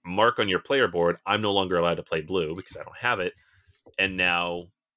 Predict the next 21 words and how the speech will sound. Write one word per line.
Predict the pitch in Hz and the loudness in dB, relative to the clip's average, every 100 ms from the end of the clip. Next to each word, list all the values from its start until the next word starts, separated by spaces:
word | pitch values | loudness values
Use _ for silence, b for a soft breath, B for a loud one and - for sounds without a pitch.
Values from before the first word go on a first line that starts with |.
| _ | _
you | 92 95 90 | -14 -12 -6
have | 104 95 | -6 -6
to | - | -8
play | - | -10
one | 82 80 | -8 -8
of | |
the | 78 | -8
other | 82 78 | -10 -12
colors, | - 78 82 - - | -20 -20 -20 -20 -10
right? | 85 - _ - | -10 -10 _ -8
That | |
allows | 85 80 | -2 -2
you | 82 | -2
to | 78 | -4
jump | 80 78 | -4 -6
to | 78 | -8
the, | 78 78 _ _ | -8 -8 _ _
the | 92 | -6
trump | 95 87 | -4 -4
suit. | - 85 B B B B B _ _ _ _ _ _ - - | -6 -8 B B B B B _ _ _ _ _ _ -20 -20
The | 104 107 101 | -2 2 2